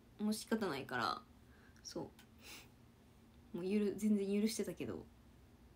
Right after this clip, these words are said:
え、そうそうそう。その人からしたらさ、って感じ。もうマジでさ、「何やってくれてんの？」みたいな。それをまたお兄ちゃんに話すやん、帰ったら。「なんか今日友達にな、ネタバレされて」みたいな言ったら、もう大爆笑、お兄ちゃん。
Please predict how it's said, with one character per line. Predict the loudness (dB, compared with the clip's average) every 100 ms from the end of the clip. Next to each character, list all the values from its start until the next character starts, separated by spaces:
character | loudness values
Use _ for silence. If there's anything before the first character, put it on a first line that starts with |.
| -20 -20 -14 -6
え、 |
そ | 0 0
う |
そ | 2
う | -2
そ | -2
う。 |
そ | 4 6
の |
人 | 6 4
か | 0
ら | -2
し | -2
た | -4
ら | -4
さ、 | -2 -4 -6 -12 -20 -20 -20 -20 -20 -20 -20 -20 -20 -20 -20 -20 -20 -20
っ | -20
て | -12
感 | -8 -8
じ。 | -8 -12 -12 -14
も | -12 -12 -4
う |
マ | -2
ジ | 2
で | 2
さ、 | 2 -6 -6 -6
「何 | -8 -8
や | -4
っ |
て | 4 8
く |
れ | 10
て | 10 8
ん | 8
の？」 | 4
み |
た | -2
い |
な。 | 0
そ | 6 12
れ | 12
を | 12 12 10
ま | 8
た | 8
お | 10
兄 | 10 8
ち | 6
ゃ |
ん |
に | 6
話 | 8 8
す | 8
や | 4
ん、 |
帰 | 6 4
っ | 4
た | 0
ら。 | -2 -2 -12 -20 -18 -18 -16 -16 -4
「な | 0
ん | 0
か |
今 | 0
日 | 0
友 | 0 0
達 | 0 -2
に | -4
な、 | -2 -2
ネ | -2
タ | -2
バ | -2
レ | -2
さ | 0 0
れ | 0
て」 | -4 -8 -6
み | -8
た | -6
い |
な | -4
言 | -6
っ | -6
た | -8
ら、 | -6
も | -6
う | -6 6
大 | 8
爆 | 10 6 2
笑、 | 0
お | 2
兄 | 0 0
ち |
ゃ |
ん。 | -4